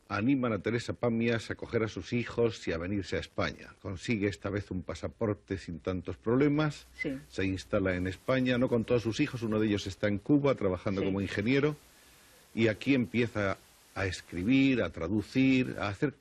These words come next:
Speaker 1: cuántas cosas, Teresa.
Speaker 2: Pues todas las que puedo.
Speaker 1: ¿Cómo era la vida en Balaguer, la vida en la familia Pamias en los primeros años de su vida?
Speaker 2: Eso lo cuenta muy bien mi padre, porque claro, yo no puedo recordar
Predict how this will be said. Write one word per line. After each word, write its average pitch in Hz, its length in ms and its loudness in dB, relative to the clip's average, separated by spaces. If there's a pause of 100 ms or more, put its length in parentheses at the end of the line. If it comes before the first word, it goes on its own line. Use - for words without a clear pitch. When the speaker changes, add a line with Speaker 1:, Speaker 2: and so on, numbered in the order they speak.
(120)
Speaker 1:
cuántas 143 460 -4
cosas, 87 340 -8
Teresa. - 340 -8 (400)
Speaker 2:
Pues 202 180 -2
todas 254 200 -4
las 233 160 -4
que 190 120 -6
puedo. 131 340 -10 (500)
Speaker 1:
¿Cómo 160 280 4
era 127 320 4 (640)
la 90 160 -2
vida 104 380 2
en 95 180 -2
Balaguer, 107 600 4
la 80 160 -6
vida 110 260 2
en 95 140 -2
la 90 80 -4
familia 101 400 0
Pamias 107 520 0
en 90 120 -2
los 87 100 -4
primeros 90 400 -4
años 92 300 -2
de - 80 -8
su - 100 -10
vida? 87 320 -6 (960)
Speaker 2:
Eso 240 220 4
lo 302 180 4
cuenta 262 260 4
muy 233 160 4
bien 208 200 2
mi 202 80 4
padre, 165 360 0
porque 170 300 -4
claro, 156 380 0
yo 156 420 0
no 151 240 -2
puedo 143 420 -4
recordar 143 600 -4